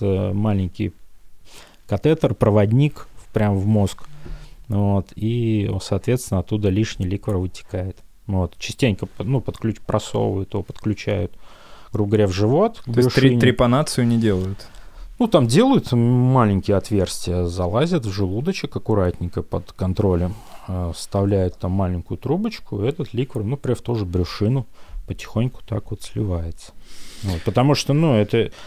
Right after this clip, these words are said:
Speaker 2: Ну, а как
Speaker 1: жизнь угра-
Speaker 2: определить-то тогда, если ты говоришь, что вот у всех можно поставить, но, с другой стороны, гидроцефалия угрожает жизни?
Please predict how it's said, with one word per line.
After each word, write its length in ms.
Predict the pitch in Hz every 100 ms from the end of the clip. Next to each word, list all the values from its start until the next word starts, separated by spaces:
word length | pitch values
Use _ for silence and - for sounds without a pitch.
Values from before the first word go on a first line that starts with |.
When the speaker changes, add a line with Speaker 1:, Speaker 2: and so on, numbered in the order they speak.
| - -
Speaker 2:
Ну, 140 | 127
а 20 | 123
как 80 |
Speaker 1:
жизнь 160 | 147 190
угра- 40 | 180
Speaker 2:
определить-то 680 | 147 143 160 165 117 123
тогда, 340 | 104 117 110 107
если 260 | 110 110
ты 60 | 123
говоришь, 300 | 117 117 113
что 400 | - - 113 113
вот 240 | 104 107 -
у 80 | 123
всех 340 | - 135 -
можно 320 | 120 113 113
поставить, 720 | 117 117 - 175 208 139 110
но, 180 | 120 117
с 60 | 110
другой 280 | 120 139
стороны, 440 | 147 131 117 110 107
гидроцефалия 800 | 110 113 113 - - 120 143 131
угрожает 640 | 110 107 107 113 110 98
жизни? 460 | 98 95 90 101 -